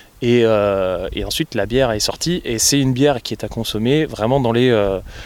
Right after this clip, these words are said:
dans les prochains jours. Euh, donc là, c'est une bouteille qu'on avait gardée, euh, euh, et donc, euh, on, on sent qu'il y a forcément moins de houblon qu'au moment de la récolte, mais j'invite tous ceux qui en ont la possibilité et qui voient passer des bières de récolte, euh, au mois de octobre, novembre, décembre,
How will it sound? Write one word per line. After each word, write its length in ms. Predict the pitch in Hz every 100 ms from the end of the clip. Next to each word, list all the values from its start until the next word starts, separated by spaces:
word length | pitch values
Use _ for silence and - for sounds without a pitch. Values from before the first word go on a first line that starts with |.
| - -
dans 100 | 110
les 100 | 110
prochains 320 | - 139 135
jours. 260 | 120 110 - - - - -
Euh, 140 | 98
donc 180 | 113 120
là, 180 | 143 147
c'est 140 | -
une 80 | 117
bouteille 240 | 120 151
qu'on 160 | 139 110
avait 180 | 101 107
gardée, 360 | 110 107 123
euh, 260 | 120 101 95 101 - - - -
euh, 380 | - 98 95 92 -
et 140 | 104
donc, 260 | 117 110 113
euh, 420 | 101 95 92 90
on, 220 | - 107 107
on 140 | 110
sent 160 | 104 127
qu'il 120 | 117
y 20 |
a 40 | 101
forcément 360 | - - 123
moins 240 | 120 131 135
de 60 |
houblon 300 | 123 120 123
qu'au 140 | 123 113
moment 180 | 110 110
de 60 |
la 80 | 98
récolte, 400 | 98 - 151 - - - - -
mais 100 | 110
j'invite 320 | 113 113 120
tous 100 | -
ceux 160 | 139 143
qui 120 | 123
en 80 | 113
ont 80 |
la 100 | 107
possibilité 800 | 104 113 - 110 107 104 143 147 -
et 240 | 107 101
qui 220 | - -
voient 220 | 110 123
passer 260 | 135 117 127
des 100 | 113
bières 220 | 110 131
de 80 | 117
récolte, 560 | 107 104 127 120 - - -
euh, 200 | 101 95
au 100 | -
mois 240 | 113 117 117
de 300 | 113 113 117
octobre, 400 | 113 - - 120
novembre, 320 | 120 113 117
décembre, 440 | 110 107 135 131